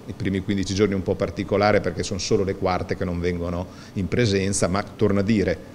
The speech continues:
fanno, eh, alternanza scuola-lavoro stage, quindi, eh, quello che era previsto durante l'anno l'abbiamo anticipato in realtà subito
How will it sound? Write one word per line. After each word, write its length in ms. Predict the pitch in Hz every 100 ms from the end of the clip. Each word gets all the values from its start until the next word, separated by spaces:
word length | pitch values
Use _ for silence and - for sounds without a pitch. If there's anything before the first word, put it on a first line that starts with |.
| - -
fanno, 640 | - 104 107 107 107 - -
eh, 200 | 101 92
alternanza 640 | 95 92 110 101 101 95 98
scuola-lavoro 500 | - 90 92 92 -
stage, 460 | - 82 64 - - -
quindi, 320 | 92 82 80 - - -
eh, 420 | - 80 - - -
quello 180 | 107 92
che 100 | 104
era 120 | 98
previsto 440 | - 98 104 -
durante 440 | 92 95 98 98 113
l'anno 480 | 95 101 107 107 107 - -
l'abbiamo 320 | - 87 92 90
anticipato 760 | 90 95 - 92 90 87 87
in 60 | 92
realtà 800 | 95 92 92 82 85 90 82 82
subito 500 | - 95 76 78 85